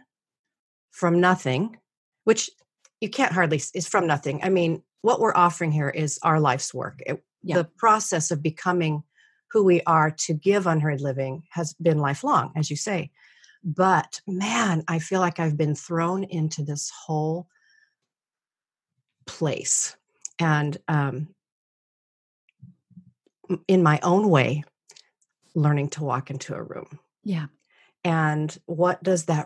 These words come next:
Speaker 1: really mean? And as you said, the many layers of that, the, the, the inner work, the conversations, the, um, getting a,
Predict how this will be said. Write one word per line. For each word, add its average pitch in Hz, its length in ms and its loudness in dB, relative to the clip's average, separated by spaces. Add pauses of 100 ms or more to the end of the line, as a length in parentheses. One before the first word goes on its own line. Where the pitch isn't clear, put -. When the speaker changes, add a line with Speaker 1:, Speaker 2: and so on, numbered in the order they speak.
(120)
Speaker 1:
really 156 320 2
mean? 143 580 -2 (280)
And 151 180 -2
as 147 220 -4
you 156 60 -4
said, 160 380 -6
the 151 140 -4
many 151 260 0
layers 170 480 -2
of 139 160 -6
that, 127 280 -6
the, 143 280 -6 (140)
the, 139 360 -6 (420)
the 151 240 -6
inner 180 260 -2
work, 143 300 -4 (520)
the 156 60 -10
conversations, 147 1120 -6
the, 131 300 -6 (520)
um, 147 460 -6 (1300)
getting 165 280 2
a, 147 280 -2